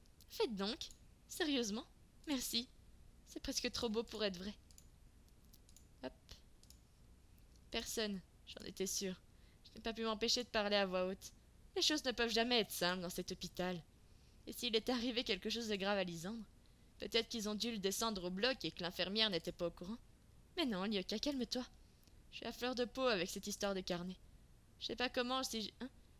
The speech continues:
Je me sens comme si j'avais une grosse somme d'argent entre les mains et que je devais la mettre en lieu sûr le plus vite possible.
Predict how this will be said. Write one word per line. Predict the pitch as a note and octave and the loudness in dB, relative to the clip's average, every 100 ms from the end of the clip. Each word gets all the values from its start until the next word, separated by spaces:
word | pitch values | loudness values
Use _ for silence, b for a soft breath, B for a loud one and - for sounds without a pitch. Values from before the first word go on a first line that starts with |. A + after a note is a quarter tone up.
| - - | -20 -6
Je | - | -2
me | D4 | 0
sens | E4 | 0
comme | D#4+ C4+ | 0 0
si | C4+ | 2
j'avais | B3 A#3+ B3 | 4 6 4
une | A3+ | 2
grosse | A#3+ - | 0 0
somme | B3 A#3 | 0 2
d'argent | A3+ A3+ B3 | 2 4 0
entre | A3+ A3 | -2 0
les | G3+ | 0
mains | G#3 C4+ | 2 2
et | G#3 | 0
que | F#3+ | 0
je | G3 | -2
devais | G3+ G#3+ | 2 4
la | G#3+ | 4
mettre | G#3+ - | 2 0
en | G3 | -2
lieu | G3+ G#3 | 0 2
sûr | G3+ A#3 | 2 2
le | G#3 | 0
plus | E3 F#3 | -2 -6
vite | F3+ | -6
possible. | F3+ E3+ F#3+ F3 | -6 -4 -6 -8